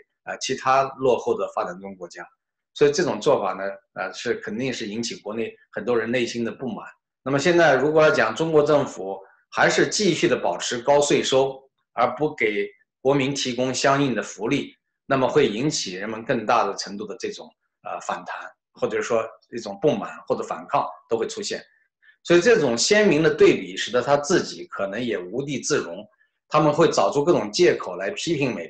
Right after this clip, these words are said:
国。似乎美国这种做法不但好像是，呃，伤害了美国人的利益，而且还伤害了中国人的利益，这个就非常荒唐可笑。啊，因为美国人绝大多数是支持这样的一个税改方案，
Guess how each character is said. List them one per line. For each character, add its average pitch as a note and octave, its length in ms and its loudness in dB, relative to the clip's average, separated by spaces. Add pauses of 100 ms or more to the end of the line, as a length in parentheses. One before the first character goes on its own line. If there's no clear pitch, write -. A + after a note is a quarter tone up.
(140)
国。 F#2 200 -8 (360)
似 - 160 4
乎 E3 100 6
美 A#2+ 160 4
国 C#3+ 120 4
这 D#3 80 4
种 A#2+ 160 2
做 B2+ 200 6
法 F2 260 -4 (340)
不 D#3 100 4
但 D#3 380 4 (320)
好 A#2 120 0
像 C#3+ 220 4
是， B2+ 540 6
呃， A#2 80 -4
伤 D#3+ 280 4
害 D#3+ 160 4
了 B2 120 4
美 F#2+ 200 -6
国 C#3 140 4
人 C3+ 140 4
的 A2+ 80 2
利 A2+ 180 -2
益， G2 80 -6 (260)
而 D3 80 2
且 C3+ 140 4
还 C#3 60 4
伤 D#3 240 4
害 C#3+ 100 4
了 A#2 100 4
中 G3+ 180 2
国 C#3 120 4
人 F2+ 100 -4
的 F2+ 80 -12
利 E2+ 120 -12
益， - 100 -18 (260)
这 F3 140 4
个 D3+ 80 6
就 C3+ 100 4
非 D3+ 200 2
常 A#2 180 0
荒 C#3 260 2
唐 A2+ 200 -4
可 - 160 -12
笑。 - 260 -2 (460)
啊， A2 140 -6
因 D3+ 160 0
为 E3+ 100 4
美 B2 240 2
国 D3+ 160 6
人 C3+ 140 4
绝 B2+ 120 0
大 B2+ 160 6
多 B2 180 -2
数 A2+ 160 -6
是 A2 180 -8
支 G3+ 220 2
持 F#2 240 -4
这 A2+ 120 -4
样 G2 100 -2
的 G2 60 -10
一 G2 100 -12
个 F#2+ 140 -16
税 - 220 -6
改 - 100 -14 (120)
方 F2 100 -14
案， - 260 -20